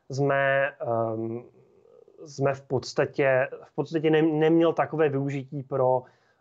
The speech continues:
eh, pro tu aktuální situaci. A tak jsme se zamysleli, že co bychom mohli udělat, co nejjednoduššího bychom mohli udělat, abychom učitelům pomohli, ale zároveň, abychom to stihli udělat,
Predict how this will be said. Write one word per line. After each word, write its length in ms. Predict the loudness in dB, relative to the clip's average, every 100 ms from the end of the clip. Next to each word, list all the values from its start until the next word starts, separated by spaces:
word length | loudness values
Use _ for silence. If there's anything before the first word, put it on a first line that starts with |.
| -2
eh, 220 | 0 0
pro 180 | -2 -2
tu 120 | -2
aktuální 440 | -4 -2 -2 -2
situaci. 440 | -6 -16 -18 -18 -20 _ _ _ _
A 80 | -6
tak 220 | -6 -4
jsme 180 | -6 -2
se 120 | -2
zamysleli, 580 | -2 -4 -2 2 2 0
že 120 | -4 -10 _
co 240 | _ -4 -2
bychom 300 | 0 0 0
mohli 220 | 0 -2
udělat, 520 | -4 0 0 0 -4 _ _ _ _ _ _ _ _ _
co 120 | 0
nejjednoduššího 680 | 4 4 4 2 -4 -6 -6
bychom 240 | -6 -4 -4
mohli 200 | -2 -4
udělat, 420 | -2 0 0 0
abychom 420 | -4 -4 -2 -2 -2
učitelům 460 | -4 0 2 2
pomohli, 460 | 0 -4 -2 -2 -4 -8 _ _ _
ale 180 | 0 2
zároveň, 440 | 2 2 0 -2 -4
abychom 360 | -6 -4 -4
to 120 | -4
stihli 540 | -6 -4 -6 -2 -2 -2
udělat, 640 | -2 0 2 2 0 -8